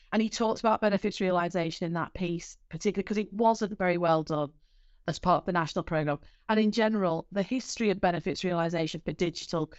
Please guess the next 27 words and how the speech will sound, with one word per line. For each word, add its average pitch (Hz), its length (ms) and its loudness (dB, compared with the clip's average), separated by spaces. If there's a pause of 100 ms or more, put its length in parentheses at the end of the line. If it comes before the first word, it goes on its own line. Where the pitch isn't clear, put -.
(340)
hasn't 262 440 -2
been 196 120 0
very 175 200 2
well 165 120 2
done. 160 100 0
The 190 120 2
evidence 214 440 0
base 170 340 -2
just - 340 -6 (640)
isn't 226 300 2
where 208 160 4
we 202 100 2
would 202 200 0
like 185 340 0
it 208 100 -4
to 190 100 -8
be. 180 320 0
So 180 240 0
we, 185 240 -2
we, 190 160 -2 (100)
I 185 140 4
venture 208 440 2
on 190 100 0
these 190 260 -4
new 190 380 0 (320)
innovative 208 420 0
ideas. 190 400 0